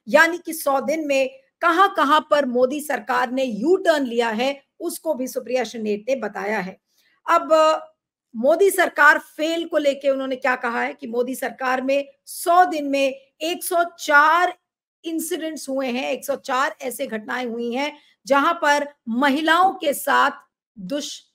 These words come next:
अ, कर्म हुआ है, और उसमें एक सौ सत्तावन विक्टिम्स हैं। ये वो ग्राफिक्स है, मोदी फेल्ड, हंड्रेड डेज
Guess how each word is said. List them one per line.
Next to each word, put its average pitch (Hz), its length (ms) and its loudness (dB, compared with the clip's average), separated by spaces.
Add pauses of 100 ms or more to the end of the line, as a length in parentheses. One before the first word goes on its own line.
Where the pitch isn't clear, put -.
(320)
अ, 233 280 -2
कर्म 269 360 0
हुआ 269 280 2
है, 277 160 -6 (420)
और 311 240 4
उसमें 294 460 -2 (260)
एक 370 280 -6
सौ 277 500 -2
सत्तावन 320 960 2
विक्टिम्स 240 520 -2
हैं। 180 100 -10
ये 277 240 -6
वो 330 120 -2
ग्राफिक्स 247 480 -6
है, 381 80 -8
मोदी 254 380 -4
फेल्ड, 320 460 -2 (680)
हंड्रेड 262 340 -4
डेज 269 420 6